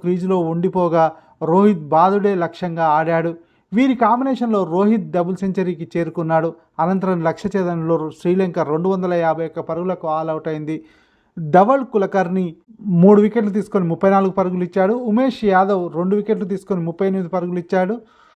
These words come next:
సువర్ట్ బిన్ని రెండు వికెట్లు తీసుకొని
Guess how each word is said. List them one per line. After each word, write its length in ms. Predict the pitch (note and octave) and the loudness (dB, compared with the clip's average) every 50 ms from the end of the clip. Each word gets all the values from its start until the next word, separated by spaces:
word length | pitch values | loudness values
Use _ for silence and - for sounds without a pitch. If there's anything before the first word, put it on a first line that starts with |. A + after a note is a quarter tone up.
| A#3+ - - F#3+ - | -20 -20 -20 -8 -4
సువర్ట్ 300 | A3 A3 B3 B3+ A#3+ A#3+ | 2 4 4 4 4 2
బిన్ని 300 | G3 E3 F#3 F#3 F#3+ G3 F#3+ F3 | 0 0 0 0 0 0 -2 -2
రెండు 300 | C#3+ E3 F3+ F#3+ G3 G#3+ G#3 G#3+ - - _ _ - F3 | -4 -4 -2 0 2 0 0 0 -6 -18 _ _ -16 -14
వికెట్లు 280 | F3+ E3 G#3 G#3 F3+ F3 | -8 -4 -4 -4 -4 -4
తీసుకొని 320 | F3+ F3 - - F#3 E3+ | -6 -8 -8 -8 -8 -6